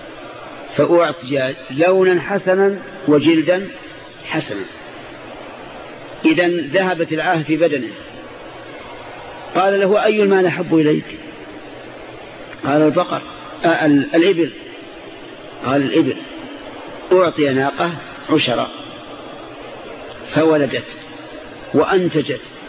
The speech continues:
وصار له واد من الإبل. ثم أتى الأقرع، والأقرع هو الذي ليس على رأسه شعر، قال له: "أي شيء أحب إليك؟"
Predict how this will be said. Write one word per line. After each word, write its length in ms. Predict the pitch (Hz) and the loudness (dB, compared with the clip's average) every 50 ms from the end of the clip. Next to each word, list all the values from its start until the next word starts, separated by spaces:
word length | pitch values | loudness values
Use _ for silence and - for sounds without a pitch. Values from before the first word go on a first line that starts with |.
| - - - - - - - - - - - - - | -16 -16 -16 -16 -16 -16 -16 -16 -16 -16 -16 -2 2
وصار 380 | 156 160 151 - 196 190 190 190 | 2 4 4 4 4 4 4 4
له 140 | 190 185 | 4 6
واد 480 | 175 175 180 170 170 185 202 208 190 180 | 6 6 6 8 8 6 6 6 4 4
من 180 | 185 180 170 165 | 4 4 4 4
الإبل. 340 | 156 135 151 131 135 117 - - - - - - - - - - - - - - - - - - - - - - - - - - - - 640 - - - - - - - - - - - - - - - - - - - - - - - - - - - - - - - - | 4 2 0 0 0 -2 -4 -8 -14 -14 -14 -16 -16 -16 -16 -16 -16 -16 -16 -16 -16 -16 -16 -16 -14 -14 -14 -14 -14 -14 -14 -14 -14 -14 -14 -14 -14 -14 -14 -14 -14 -14 -14 -14 -14 -14 -14 -12 -12 -12 -14 -12 -12 -14 -14 -14 -14 -14 -14 -14 -14 -14 -14 -14 -14 -4 4
ثم 240 | - 165 170 165 165 | 4 4 6 6 4
أتى 400 | 139 151 160 160 151 143 143 135 - - - - - - - - - - - - - - - - - - - - - - | 4 4 2 4 4 2 2 2 -2 -8 -12 -14 -14 -14 -14 -14 -14 -14 -14 -14 -14 -14 -14 -14 -14 -14 -14 -12 -6 -2
الأقرع، 580 | 120 120 127 139 127 - 156 160 175 165 - - - - - - - - - - - - - - - - - - - - | 0 2 2 0 0 0 2 2 2 2 0 -4 -8 -14 -14 -14 -14 -14 -16 -16 -16 -16 -16 -16 -16 -16 -16 -16 -4 2
والأقرع 440 | 139 143 143 143 160 160 - 170 156 | 4 4 4 4 2 2 2 2 4
هو 180 | 143 139 147 151 | 4 6 6 6
الذي 240 | 156 156 143 151 156 | 6 6 4 4 4
ليس 200 | 160 147 - 151 | 4 2 2 0
على 220 | 143 147 147 143 | 2 4 4 4
رأسه 340 | 143 151 143 123 147 151 139 | 4 2 0 0 0 0 0
شعر، 340 | 131 151 160 165 202 202 202 - - - - - - - - - - - - - - - - - - - - - - - - - - | 2 2 2 2 2 0 0 -2 -8 -14 -14 -14 -14 -14 -14 -14 -14 -14 -14 -14 -16 -16 -16 -16 -16 -16 -14 -14 -14 -14 -12 -2 0
قال 220 | 160 175 180 190 | 2 2 4 4
له: 160 | 175 175 - | 4 4 4
"أي 160 | - 202 190 | 4 2 4
شيء 220 | - 175 190 180 165 | 4 4 4 4 4
أحب 220 | 143 156 165 156 | 2 2 2 2
إليك؟" 320 | 170 165 170 180 - - | 4 4 4 2 -2 -8